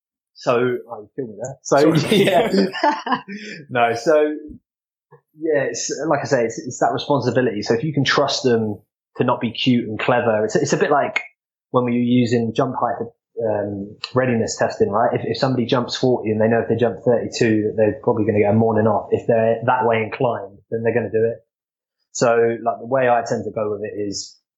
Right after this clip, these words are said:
Speaker 1: individuals will understand what their speed is. So obviously everybody's not of the same technical criteria. So you might say to one guy, "Right,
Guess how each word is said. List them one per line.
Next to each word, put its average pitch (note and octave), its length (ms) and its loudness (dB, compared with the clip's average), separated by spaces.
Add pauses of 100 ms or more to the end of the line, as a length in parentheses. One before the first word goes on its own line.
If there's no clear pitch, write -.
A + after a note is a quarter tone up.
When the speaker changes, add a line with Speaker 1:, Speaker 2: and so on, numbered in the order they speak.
(680)
Speaker 1:
individuals A#2 720 2
will G#2+ 520 2 (180)
understand A2+ 640 0
what - 200 0
their G#2+ 80 2
speed A2+ 320 0
is. A#2+ 340 -2
So A#2 160 2
obviously A2+ 400 0 (260)
everybody's A#2+ 400 2
not A#2+ 120 2
of A2 100 0
the A2+ 80 0
same G#2+ 320 0
technical A2 340 -4
criteria. G#2+ 640 2
So G#2 380 0 (440)
you A#2 120 -2
might B2 160 0
say A#2 140 2
to G#2+ 60 -2
one A2 200 0
guy, G#2 120 2
"Right, G#2+ 280 2